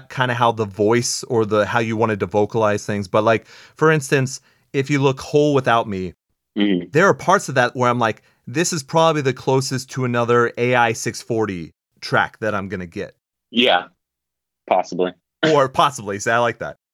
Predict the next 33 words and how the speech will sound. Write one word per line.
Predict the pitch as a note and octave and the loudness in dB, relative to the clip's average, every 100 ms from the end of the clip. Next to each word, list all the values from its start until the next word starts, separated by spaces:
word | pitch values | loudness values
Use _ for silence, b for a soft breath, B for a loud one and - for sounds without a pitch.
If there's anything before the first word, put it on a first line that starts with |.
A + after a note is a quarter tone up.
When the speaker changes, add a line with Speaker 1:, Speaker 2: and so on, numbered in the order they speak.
| _ | _
Speaker 1:
Uh, | - B2+ B2+ - | 0 2 2 -2
<laughs> | C3+ | 0
Speaker 2:
Yeah. | F3+ | 0
Speaker 1:
and | F#3+ | 2
then, | E3+ E3 | 0 4
like, | D#3 C#3 B F3 | 2 0 B 0
for | F3 E3 | 2 0
the | D3 C#3 C#3+ | -2 -4 -4
first | E3+ F3+ E3 | 2 0 0
track, | - C3+ F#2 | 0 0 0
for | - A#2 | -4 -2
Letters | B2+ C3+ C3+ | 0 0 -2
to | - | -4
a | B2 | -4
Dead | A#2 G#2+ | -4 -4
Friend, | E3+ D3+ A2 G2 b b b b | -2 -2 -2 -6 b b b b
Speaker 2:
Uh-huh. | G2+ F#2 E2+ - | -2 -2 -6 -4
Speaker 1:
that | C3+ G3 - | 0 2 0
sounds, | - F#3 F3 D3+ C3+ A2+ A2 - _ _ | -4 0 2 2 0 -4 -12 -18 _ _
for | _ C#3+ | _ -2
the | B2+ | -2
first | E3+ C#3+ A#2 | -2 -4 -4
minute | A#2+ C3 C3+ A#2+ | -4 -2 -2 -2
and | G#2+ | -4
a | |
half | G#2 B2 B2+ | 0 0 0
or | G#2+ | -8
so, | - F#2+ F2 _ _ | -8 -8 -8 _ _
sounds | - E3+ D#3 D3 C3+ | -8 0 2 2 2
like | B2+ G#2 | 0 2
your | A2+ | -6
solo | - A2+ G2 | -2 -2 -2
work. | E2 - _ | -6 -10 _